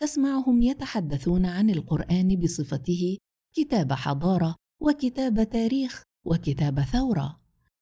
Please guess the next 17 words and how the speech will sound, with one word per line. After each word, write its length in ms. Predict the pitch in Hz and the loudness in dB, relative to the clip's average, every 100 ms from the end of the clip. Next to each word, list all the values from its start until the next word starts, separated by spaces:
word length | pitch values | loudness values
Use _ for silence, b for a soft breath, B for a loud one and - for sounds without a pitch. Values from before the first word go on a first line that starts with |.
| - | 2
انقطع 500 | 294 285 320 311 285 | 2 2 -4 -4 -4
في 280 | 247 165 156 | 0 2 2
أذهانهم 720 | 156 160 151 147 185 220 214 | 2 2 2 4 6 6 6
الكليلة، 720 | 214 196 156 131 175 190 170 - _ _ - | 2 -2 -2 2 4 4 0 -8 _ _ -8
أخزاهم 640 | 247 190 214 226 233 214 | -4 0 2 2 2 4
الله، 380 | 180 160 208 262 - _ _ _ 269 | 2 2 0 -2 -8 _ _ _ -2
وصل 340 | 320 - 262 | -2 -2 0
الإيمان 760 | 226 185 170 151 151 196 196 196 | 0 2 2 2 4 4 4 4
بالله 600 | 190 185 190 262 262 240 | 4 2 2 0 2 4
وباليوم 680 | 160 135 147 147 180 180 | 2 0 0 0 2 2
الآخر، 720 | 165 151 247 262 - 139 170 - _ _ _ _ - | 0 0 -2 -4 -2 -4 -6 -14 _ _ _ _ -4
فعاد 400 | 285 240 233 196 | -2 0 -2 -2
عندهم 640 | 185 175 160 170 180 160 | -2 0 2 2 2 2
القرآن 840 | 165 156 170 170 170 165 156 151 165 _ _ | 0 -2 -2 -2 -2 -2 -2 -4 -8 _ _
من 260 | 247 302 285 | 2 2 0
أساطير 560 | 269 277 262 285 302 269 | -2 -2 -2 0 2 2
الأولين، 1000 | 160 160 165 170 190 262 226 151 - | 2 2 2 2 2 4 2 0 -2